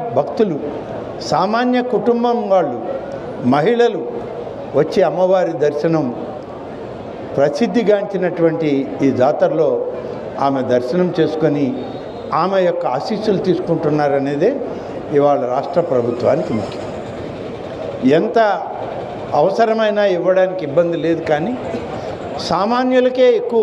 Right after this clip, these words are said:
ప్రాధాన్యతను ఇవ్వాలనేదే ప్రభుత్వం ఉద్దేశం. దాన్నే ఇవాళ ఇక్కడ శాసనసభ్యులు గారు కానీ, జిల్లా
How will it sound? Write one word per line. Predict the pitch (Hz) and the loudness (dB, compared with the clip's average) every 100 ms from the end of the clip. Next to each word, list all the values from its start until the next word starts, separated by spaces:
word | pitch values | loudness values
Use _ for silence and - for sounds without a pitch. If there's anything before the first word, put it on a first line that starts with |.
| 214 | 2
ప్రాధాన్యతను | 185 180 175 185 185 180 160 147 | 2 4 4 2 0 0 0 2
ఇవ్వాలనేదే | 156 160 156 147 139 147 135 - - - - - - - - | 4 4 2 -2 2 4 4 0 -4 -8 -10 -10 -10 -10 -2
ప్రభుత్వం | 131 131 160 - 160 135 | 0 2 2 2 2 2
ఉద్దేశం. | 131 160 156 240 247 - - - - - - - - - - 117 | 2 2 2 0 0 -6 -8 -10 -10 -10 -10 -10 -10 -10 -4 0
దాన్నే | 131 165 185 165 127 - - - - 135 | 2 0 -2 -4 -6 -8 -10 -10 -6 2
ఇవాళ | 135 156 160 | 4 4 2
ఇక్కడ | 151 143 131 127 - - - - - - | 0 2 2 -2 -6 -8 -10 -10 -4 2
శాసనసభ్యులు | 165 165 190 180 180 170 165 165 | 2 2 0 2 2 2 2 2
గారు | 160 160 | 2 2
కానీ, | 175 254 - - - - - - - 120 | 0 0 -6 -8 -10 -10 -10 -10 -2 2
జిల్లా | 165 202 | 4 4